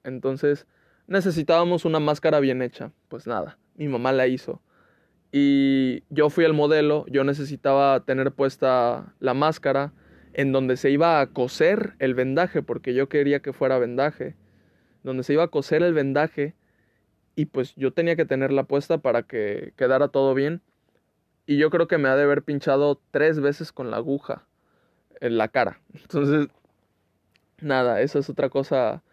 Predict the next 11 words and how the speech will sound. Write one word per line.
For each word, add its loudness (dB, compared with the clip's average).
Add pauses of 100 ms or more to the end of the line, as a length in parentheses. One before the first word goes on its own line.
(380)
medio 0
chistosa, -2
dolorosa. 0 (720)
Y -4 (120)
hay 0
un -2
buen -2
de -2
cosas -6
más. -12 (200)
Ah, -14